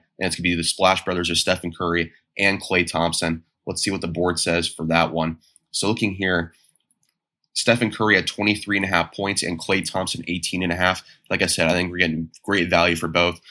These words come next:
So let's lock both in. And another point prop I like here, Kyle Kuzma over nineteen and a half points. And then for rebounds, let's go over to rebounds here. Might be a little bit of a risk to do Kristaps Porzingis,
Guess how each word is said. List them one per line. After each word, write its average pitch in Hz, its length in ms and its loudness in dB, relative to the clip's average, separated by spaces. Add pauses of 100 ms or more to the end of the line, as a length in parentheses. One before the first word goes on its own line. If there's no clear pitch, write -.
(120)
So - 140 -6
let's 92 140 -2
lock 87 300 2
both 92 320 -2
in. 85 340 -2 (340)
And 101 100 2
another 104 260 4
point 95 300 -2
prop 87 180 0
I 85 60 2
like 85 240 -2
here, 82 260 -6 (200)
Kyle 104 300 4
Kuzma 80 540 -4 (280)
over 95 200 -2
nineteen 90 480 0
and 82 100 0
a 82 40 0
half 78 280 -4
points. 101 460 -2 (380)
And 104 100 2
then 139 180 2
for 127 160 0
rebounds, 80 640 -2 (200)
let's - 140 -4
go 117 120 0
over 123 120 2
to 110 80 0
rebounds 87 500 0
here. 85 300 -2 (300)
Might 113 160 2
be 127 80 2
a 110 60 4
little 107 200 2
bit 113 80 2
of 95 60 0
a 87 60 0
risk 90 400 0
to 101 60 -4
do 85 120 -4
Kristaps 92 500 -2
Porzingis, 90 640 -2